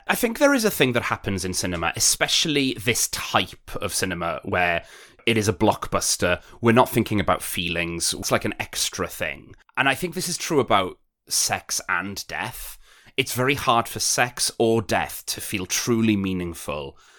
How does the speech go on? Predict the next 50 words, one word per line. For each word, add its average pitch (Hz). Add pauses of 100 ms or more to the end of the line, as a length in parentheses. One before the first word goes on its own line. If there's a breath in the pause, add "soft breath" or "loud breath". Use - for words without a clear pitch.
in 127
a 113
movie 92
of 85
this 87
genre 80
that 73
is 71
made 71
in 64
this -
way. 50 (360 soft breath)
I 113
think 107
a 107
lot 104
of 98
people 92
talk -
about 87
watching, 82 (120)
whether 120
it's 95
the 98
latest -
Marvel 82
movie 85
or 80
whatever, 78 (500 loud breath)
that 120
might 101
have 98
a 90
character 110
death 76
in 76
it, 73 (260 loud breath)
and 104
you 101
just -
don't 98
feel 76
it. - (320 loud breath)
It -
doesn't 113
feel 104
like 90
a 98
real 85
death. 67